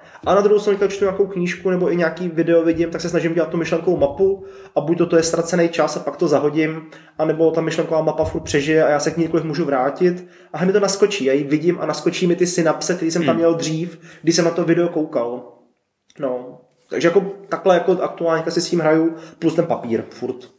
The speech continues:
Speaker 2: A jak to je? Já jsem za Not-, Notability zaplatil jednou nějakých osm nebo devět dolarů.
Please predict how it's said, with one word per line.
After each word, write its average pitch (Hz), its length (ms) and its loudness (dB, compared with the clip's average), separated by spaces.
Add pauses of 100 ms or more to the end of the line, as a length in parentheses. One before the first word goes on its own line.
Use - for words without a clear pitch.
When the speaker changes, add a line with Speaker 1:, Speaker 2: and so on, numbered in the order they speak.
(340)
Speaker 2:
A 120 60 -2
jak 107 160 0
to 131 100 2
je? 104 280 2
Já 98 140 -2
jsem - 260 -4
za 104 100 2
Not-, 104 260 -4
Notability 107 560 -2
zaplatil 104 480 0
jednou 104 320 0
nějakých 95 480 -2
osm - 280 -6
nebo 98 160 -2
devět 101 220 2
dolarů. 98 640 0